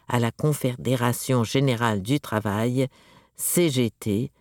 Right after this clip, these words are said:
rappelant que son syndicat s'était opposé dès le départ au projet de Refactory en raison de l'arrêt de la construction de voitures neuves qui l'impliquait. Monsieur Kaya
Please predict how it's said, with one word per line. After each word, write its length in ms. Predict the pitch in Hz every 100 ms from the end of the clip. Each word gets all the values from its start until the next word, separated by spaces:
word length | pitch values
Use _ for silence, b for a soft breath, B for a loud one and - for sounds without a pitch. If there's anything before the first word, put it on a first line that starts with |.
| _ _ _
rappelant 440 | - 156 170 208 208
que 140 | 156
son 240 | 139 151
syndicat 720 | 139 - 185 139 127 - 165 160
s'était 400 | 135 120 123 131
opposé 540 | 113 113 110 120 165
dès 280 | 123 165 175
le 140 | 139
départ 480 | 123 113 - 175 -
au 100 | 110
projet 480 | - 113 113 139 156
de 180 | 113 101
Refactory 880 | 110 139 139 131 - 110 92 92 - b b b b
en 160 | 165 180
raison 560 | 151 135 120 143 170
de 120 | 165 131
l'arrêt 540 | 101 127 135 143 160
de 140 | 147
la 100 | 117
construction 720 | 107 120 117 - 107 - 151 139
de 100 | 113
voitures 460 | 101 143 - 110
neuves 480 | 110 107 135 147 143 - _ _
qui 200 | - 147
l'impliquait. 840 | 120 143 139 107 104 - - - - _ _ _ _ _ _ _ _ _ _ _ -
Monsieur 240 | 131 190
Kaya 480 | - 135 113 117